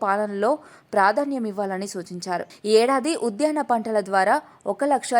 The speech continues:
ఇరవై ఆరు వేల తొంభై ఎనిమిది కోట్లు, ఆక్వా అనుసంధాన పరిశ్రమల ద్వారా ఒకటి పాయింట్ ఒకటి రెండు లక్షల కోట్లు జీవీఏ జోడించినట్లు అధికారులు సీఎంకు వివరించారు. ఈ నెల పదిహేను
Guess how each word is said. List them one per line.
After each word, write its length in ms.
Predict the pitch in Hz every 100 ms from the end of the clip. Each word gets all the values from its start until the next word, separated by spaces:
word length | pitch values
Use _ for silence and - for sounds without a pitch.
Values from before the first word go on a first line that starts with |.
| 226
ఇరవై 200 | 202 208
ఆరు 100 | 202 190
వేల 140 | 190 233
తొంభై 240 | 226 196 202
ఎనిమిది 200 | 190 185 185
కోట్లు, 260 | 180 220 269 - 196
ఆక్వా 280 | 220 269 262 -
అనుసంధాన 460 | 208 226 220 208 202 190
పరిశ్రమల 440 | 190 202 214 202 180
ద్వారా 200 | 180 202 -
ఒకటి 240 | 208 214 214
పాయింట్ 260 | 208 269 269 214
ఒకటి 240 | 220 220 226
రెండు 160 | 208 196
లక్షల 260 | 185 - 190 185
కోట్లు 240 | 185 214 311 - - - 208 185
జీవీఏ 400 | 294 320 302 240 196
జోడించినట్లు 580 | 208 233 - 196 226 233 190
అధికారులు 420 | 214 240 220 196 -
సీఎంకు 360 | 208 220 202 180
వివరించారు. 520 | 170 175 170 180 175 - - - - 196
ఈ 40 | 196
నెల 120 | 196 196
పదిహేను 380 | 190 214 214